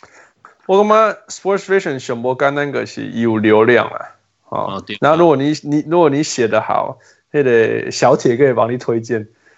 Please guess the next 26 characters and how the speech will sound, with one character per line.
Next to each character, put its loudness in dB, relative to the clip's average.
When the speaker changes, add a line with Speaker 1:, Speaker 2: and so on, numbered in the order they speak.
Speaker 1:
啊， 0
<laughs> -6
推 2
荐 2
了， 2
那， 0
那 -2
流 -2
量 0
可 -6
以 -6
涨 -12
你 -14
吧， -8
这 -20
样。 -20
Speaker 2:
嗯。 -8
Speaker 1:
啊， -2
啊， -2
我 2
是 -4
感 4
觉 2
这 0
个 0
是， -10